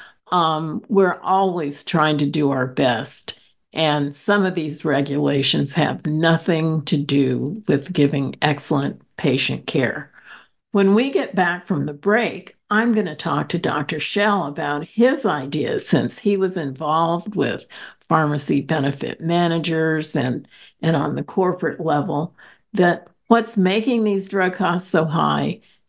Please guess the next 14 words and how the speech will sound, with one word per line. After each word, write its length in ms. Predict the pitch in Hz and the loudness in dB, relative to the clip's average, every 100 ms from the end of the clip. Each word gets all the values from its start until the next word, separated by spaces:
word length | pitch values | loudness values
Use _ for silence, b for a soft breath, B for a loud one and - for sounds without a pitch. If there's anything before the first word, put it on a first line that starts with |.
| - - | -18 -2
Do 160 | 196 180 | 6 6
these 320 | 160 160 165 | 6 0 -4
mergers 640 | 165 196 196 190 180 175 160 | 0 2 2 2 0 -2 -4
and 360 | 147 147 151 | -6 -4 -6
buyouts 800 | 143 170 170 165 165 156 160 - | -2 0 2 2 0 -2 -4 -2
and 180 | 151 135 | -2 0
all 240 | - 165 165 | 0 2 2
these 320 | 165 160 - | -2 -6 0
things 460 | 170 160 156 143 | 2 2 0 -2
affect 400 | 139 - 170 170 | -2 2 2 2
the 80 | 185 | -4
cost 420 | - 165 160 - | 0 0 0 0
of 120 | 147 143 | -2 -2
drugs? 680 | 165 160 156 156 165 - | 0 0 2 -2 -6 -10